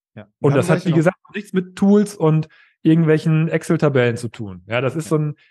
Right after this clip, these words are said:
Speaker 2: Thema, was da drüber steht, was aber auch zeigt, was, was seo für eine Schlüsselrolle ist, meiner Meinung nach. Dass man sich nicht nur eingraben kann in seine Tools, sondern man muss das Unternehmen sich erstmal angucken, die Abteilungen,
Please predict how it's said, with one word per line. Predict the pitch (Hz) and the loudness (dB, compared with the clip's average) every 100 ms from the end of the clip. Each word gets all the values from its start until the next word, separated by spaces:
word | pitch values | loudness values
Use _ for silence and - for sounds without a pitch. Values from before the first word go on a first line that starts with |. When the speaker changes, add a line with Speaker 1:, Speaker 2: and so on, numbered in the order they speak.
| _ | _
Speaker 2:
Thema, | - 170 160 | 0 2 4
was | 156 156 | 2 0
da | 139 | 0
drüber | 143 220 143 | 0 2 2
steht, | 131 123 143 143 - _ _ - | 0 0 0 -2 -20 _ _ -6
was | 127 | -2
aber | 151 147 | 2 2
auch | 139 | 0
zeigt, | - 170 185 185 - | 0 2 2 0 -2
was, | 139 - - | -2 -4 -16
was | 135 135 135 139 135 | -12 -12 -4 -2 0
seo | 151 185 175 | 4 4 4
für | 170 | 0
eine | 147 | 0
Schlüsselrolle | 127 214 160 113 107 107 | 0 2 2 0 -2 -2
ist, | 107 | -6
meiner | 113 104 101 | -8 -6 -6
Meinung | 101 101 | -8 -10
nach. | 98 95 92 - | -10 -12 -10 -4
Dass | 131 | -2
man | 135 135 | -2 -2
sich | 139 147 | -2 0
nicht | 175 180 | -2 2
nur | 170 160 160 160 - _ | 4 4 2 -2 -20 _
eingraben | - 156 175 160 156 160 | -2 0 2 2 2 0
kann | 165 160 | -2 0
in | 147 | 2
seine | 139 139 135 | 2 0 -2
Tools, | 196 202 202 | 2 2 2
sondern | 151 139 | 0 0
man | |
muss | 151 165 | 0 -2
das | 139 | -4
Unternehmen | 151 127 139 190 180 | -2 -2 2 2 2
sich | 143 | 0
erstmal | 127 131 110 | -2 -2 -6
angucken, | 127 135 135 170 175 _ _ _ | -6 -6 -6 -6 -8 _ _ _
die | 135 | -2
Abteilungen, | 135 135 160 190 156 147 160 190 | -2 0 0 2 2 0 0 -2